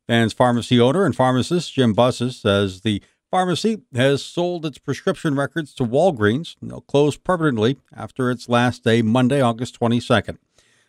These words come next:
Busses says it's just time to retire. Van's Pharmacy has a long history in the Twin Cities, from the Van Antwerp family's original store nearly a hundred years ago through the covid nineteen pandemic.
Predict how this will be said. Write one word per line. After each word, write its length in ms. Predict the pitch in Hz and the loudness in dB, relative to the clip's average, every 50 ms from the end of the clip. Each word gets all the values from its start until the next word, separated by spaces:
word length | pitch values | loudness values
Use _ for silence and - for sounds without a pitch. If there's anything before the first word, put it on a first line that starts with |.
| _ _ - | _ _ -6
Busses 300 | 110 101 - - 117 - | -6 -4 -4 -4 -4 -4
says 260 | - 110 107 92 101 | -2 -2 -2 -4 -6
it's 80 | 101 - | -8 -4
just 280 | - - - - - | -4 -4 -4 -4 -2
time 280 | _ 123 127 123 117 104 | _ 0 2 2 2 0
to 60 | 101 | 0
retire. 580 | 98 98 90 - - 147 156 117 110 139 143 - _ _ _ _ _ _ _ _ _ | -2 -4 -4 -2 0 0 2 2 0 0 -2 -6 _ _ _ _ _ _ _ _ _
Van's 240 | 151 160 170 160 - | 0 0 0 0 0
Pharmacy 420 | - 170 175 180 185 156 - 233 | 2 2 2 2 0 -2 -2 0
has 160 | 202 185 170 139 | 0 2 2 2
a 60 | 170 | 2
long 240 | 175 175 175 165 135 | 2 2 4 4 2
history 300 | 151 135 - - 135 110 | 2 0 0 -2 -2 -2
in 40 | |
the 60 | 104 95 | -2 -2
Twin 260 | - - 127 120 107 | -2 0 0 0 0
Cities, 400 | - - 127 151 202 190 - _ _ _ _ | 0 -2 -2 -2 -6 -10 -16 _ _ _ _
from 120 | - 113 104 | -4 -2 -2
the 80 | 101 | 0
Van 240 | 87 120 120 123 113 | 0 0 0 2 2
Antwerp 440 | 113 131 123 - - 117 104 - _ | 2 0 -2 -2 -2 -2 -2 -2 _
family's 400 | - 117 113 113 110 113 104 - | -4 -2 -2 0 -2 -4 -4 -6
original 480 | 107 92 110 151 151 156 160 147 127 110 | -4 -2 -2 -2 -2 -2 -4 -4 -4 -4
store 440 | - - - 147 143 143 160 160 - - - _ _ _ _ | -6 -2 0 2 2 2 2 0 -4 -10 -20 _ _ _ _
nearly 260 | 139 147 156 160 151 | -6 -4 -2 -2 -2
a 60 | 139 117 | -2 -2
hundred 240 | 151 160 143 131 | -2 -2 -4 -4
years 260 | 123 143 190 214 165 165 | -2 0 0 0 0 -2
ago 300 | 151 107 92 85 - - _ _ _ _ | -2 -4 -4 -6 -8 -12 _ _ _ _
through 140 | - 147 156 | -2 -2 -2
the 60 | 160 | 0
covid 340 | - - 147 151 135 143 139 | 2 2 2 2 2 0 0
nineteen 440 | 147 143 147 127 - 143 147 147 131 | 0 0 0 0 0 2 2 2 2
pandemic. 480 | - 135 139 127 113 110 101 87 - | 0 0 0 2 2 2 0 -2 -4